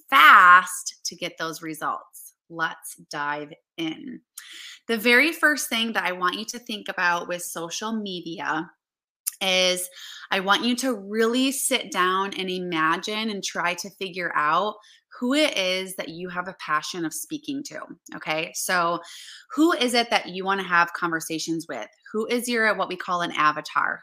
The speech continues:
Who is the person that you want to reach out to most? Is it moms? Is it business owners? Is it, um, athletes? Is it, you know, um, network marketers?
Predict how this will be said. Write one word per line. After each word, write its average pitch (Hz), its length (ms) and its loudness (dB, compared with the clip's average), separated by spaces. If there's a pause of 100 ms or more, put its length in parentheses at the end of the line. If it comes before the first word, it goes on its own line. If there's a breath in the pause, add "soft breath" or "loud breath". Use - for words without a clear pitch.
Who 220 140 -4
is 220 160 -4
the 226 120 2
person 175 640 -4 (360 loud breath)
that 170 200 0
you 196 280 -2
want 226 220 2
to 190 160 -6
reach 185 240 -6
out 156 180 0
to 170 160 -6
most? 156 380 -8
Is 170 180 -6
it 165 100 -4
moms? 165 840 2 (500 loud breath)
Is 175 340 -2
it 156 520 -2
business 180 340 -6
owners? 247 680 -2 (380 loud breath)
Is 175 400 -4
it, 156 480 -2 (840)
um, 165 320 0
athletes? 262 880 0 (380 soft breath)
Is 170 420 -4
it, 160 560 -4 (380)
you 185 160 -6
know, 160 420 0
um, 156 480 0
network 156 320 -4
marketers? 269 720 4